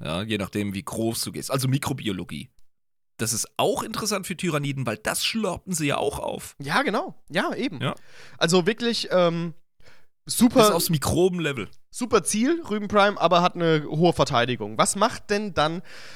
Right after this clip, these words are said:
Speaker 2: ein normales, äh, eine normale Tyranniden-Schwarmflotte? Sagen wir, es gab,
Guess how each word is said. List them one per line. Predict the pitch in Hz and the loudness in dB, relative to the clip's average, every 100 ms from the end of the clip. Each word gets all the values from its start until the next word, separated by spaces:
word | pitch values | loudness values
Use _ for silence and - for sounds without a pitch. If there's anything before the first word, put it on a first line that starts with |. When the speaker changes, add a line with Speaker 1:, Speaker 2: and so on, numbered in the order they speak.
| - - | -16 -2
Speaker 2:
ein | 151 147 | 0 2
normales, | 131 135 156 170 160 156 - - | 4 6 6 6 2 2 0 0
äh, | 131 | 2
eine | 127 143 143 | 2 2 2
normale | 139 139 147 147 | 4 6 6 2
Tyranniden-Schwarmflotte? | 139 139 127 127 127 - 90 107 107 107 | 0 0 0 0 -2 -2 -2 -2 -6 -2
Sagen | 131 165 220 | 2 2 2
wir, | 208 190 | 0 0
es | - | 2
gab, | 156 143 170 | 4 4 4